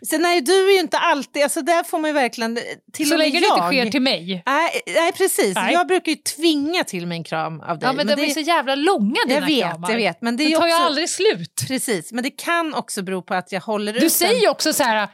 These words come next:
Speaker 2: "lite till",
Speaker 1: Ja,
Speaker 2: säger du.
Speaker 1: ja.
Speaker 2: På ett helt obehagligt
Speaker 1: Jag vet.
Speaker 2: sätt i mitt öra.
Speaker 1: Det är för att du
Speaker 2: Jag står med
Speaker 1: hatar det.
Speaker 2: armarna längs
Speaker 1: Ja.
Speaker 2: sidorna som en
Speaker 1: Ja.
Speaker 2: torsk.
Speaker 1: Ja.
Speaker 2: Som en död torsk.
Speaker 1: Ja.
Speaker 2: Och du bara, "lite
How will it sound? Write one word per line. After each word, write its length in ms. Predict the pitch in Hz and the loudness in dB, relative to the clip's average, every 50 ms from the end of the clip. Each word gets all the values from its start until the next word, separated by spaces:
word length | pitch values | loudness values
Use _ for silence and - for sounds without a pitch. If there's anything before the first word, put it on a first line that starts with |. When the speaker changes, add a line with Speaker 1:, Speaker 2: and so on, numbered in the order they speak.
| _ - | _ 0
Speaker 2:
"lite 380 | 285 320 339 240 - - 359 | 2 2 2 0 0 -4 -4
till", 240 | - - - 370 247 | -4 -2 -2 0 0
Speaker 1:
Ja, 260 | 214 214 202 208 240 262 | 2 2 2 2 2 2
Speaker 2:
säger 160 | 202 196 185 | 0 0 -2
du. 80 | 175 160 170 | -4 -4 -2
Speaker 1:
ja. 240 | 196 208 240 339 415 - | -2 0 0 0 0 0
Speaker 2:
På 80 | 277 | 0
ett 80 | 262 285 | 0 0
helt 180 | 277 247 196 | 0 -2 -2
obehagligt 580 | 269 277 311 269 208 185 226 247 320 339 254 240 | -2 -2 -2 0 0 2 2 2 2 2 2 2
Speaker 1:
Jag 60 | 226 262 320 | 0 0 0
vet. 100 | 302 269 | 0 -2
Speaker 2:
sätt 100 | - - | -2 -2
i 20 | 214 | -4
mitt 140 | 208 202 | -2 0
öra. 340 | 254 220 196 196 233 240 190 - | 0 2 2 2 2 0 0 0
Speaker 1:
Det 40 | 294 | 0
är 80 | 311 294 | 0 0
för 100 | - 302 | 0 -2
att 80 | - | 0
du 60 | - 285 | 0 0
Speaker 2:
Jag 100 | 320 359 | 0 2
står 100 | - 302 254 202 | 2 2 2 2
med 100 | 190 - | 0 0
Speaker 1:
hatar 120 | 285 269 | 0 0
det. 60 | 294 233 - 311 | 0 0 0 0
Speaker 2:
armarna 220 | 302 294 285 262 | 0 0 0 0
längs 260 | 254 277 277 269 220 - | 0 -2 -2 0 0 0
Speaker 1:
Ja. 260 | 208 226 220 254 330 214 | 0 0 2 0 0 0
Speaker 2:
sidorna 220 | 320 269 208 202 | -2 -2 -2 -2
som 180 | - - 254 254 | -4 -4 -4 -2
en 60 | 220 | -2
Speaker 1:
Ja. 60 | 240 | -2
Speaker 2:
torsk. 460 | 240 - 214 185 - - - - - - | -2 -2 -4 -4 -4 -8 -8 -8 -8 -4
Speaker 1:
Ja. 220 | 165 180 185 214 | -2 0 0 0
Speaker 2:
Som 140 | 226 247 277 | -2 -4 -6
en 120 | 277 220 208 | -6 -4 0
död 280 | 311 311 302 294 - - | 2 2 2 0 0 -4
torsk. 420 | - 214 180 - - - - - - | -6 -6 -6 -6 -8 -12 -12 -10 -4
Speaker 1:
Ja. 200 | 202 196 196 220 | -2 0 0 0
Speaker 2:
Och 80 | 262 | 0
du 100 | 226 294 | -2 -2
bara, 180 | 226 240 226 - - | -2 -2 -2 -2 -4
"lite 260 | 247 302 294 - | -8 -10 -8 -6